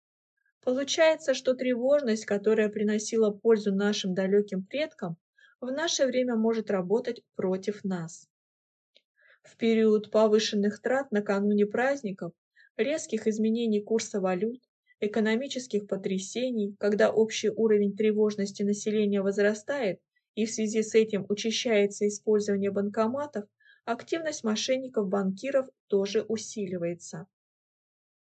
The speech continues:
Когда обычный законопослушный человек, который до этого не имел дела с представителями правоохранительных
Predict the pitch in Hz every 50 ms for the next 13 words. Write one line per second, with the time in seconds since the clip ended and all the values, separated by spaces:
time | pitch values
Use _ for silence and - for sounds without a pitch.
0 | _ _ _ _ _ _ _ _ _ - - 208 208 220 202 214 208 208 208 196
1 | 190 226 220 - - 202 190 190 202 202 202 - 233 214 214 208 208 208 220 220
2 | - 220 202 202 208 202 202 - - 208 214 214 208 208 185 175 - _ _ _
3 | _ _ _ - 214 208 214 214 202 208 202 208 220 214 208 202 202 202 190 202
4 | 196 190 196 202 208 208 214 214 202 196 190 185 185 208 214 208 196 185 190 -
5 | _ _ _ - - - 208 208 202 - - 220 214 214 214 202 202 202 202 196
6 | 190 190 190 196 202 202 196 202 202 208 - 226 220 220 220 208 208 208 190 196
7 | 202 208